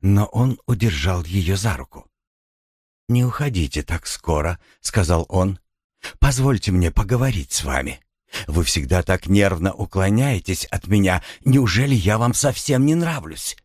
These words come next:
"Нет, вы мне нравитесь, но не можем ли мы поговорить в музыкальной комнате?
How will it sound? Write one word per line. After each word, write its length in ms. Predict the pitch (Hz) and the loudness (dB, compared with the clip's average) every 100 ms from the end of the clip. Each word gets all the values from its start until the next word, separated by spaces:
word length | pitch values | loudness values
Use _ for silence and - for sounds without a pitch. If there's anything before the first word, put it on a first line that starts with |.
| _ _ _ _ _ - - - - | _ _ _ _ _ -18 -18 -16 -4
"Нет, 520 | 139 131 143 139 131 | 0 2 2 2 -2
вы 180 | 117 127 | 0 2
мне 180 | 120 120 | 4 2
нравитесь, 680 | 117 165 185 90 107 95 - - | 2 2 0 -2 -4 -6 -10 -4
но 360 | 107 120 120 117 | 2 4 4 4
не 180 | 107 107 | 4 4
можем 400 | 123 160 135 98 | 2 0 0 2
ли 120 | 98 | 2
мы 300 | 104 131 135 - | 2 2 -2 -2
поговорить 540 | - 95 104 95 131 123 | -2 2 2 2 0 -2
в 80 | |
музыкальной 560 | 107 110 107 135 156 185 | 0 0 2 0 2 0
комнате? 600 | - 156 82 80 87 | 2 -2 -2 -6 -6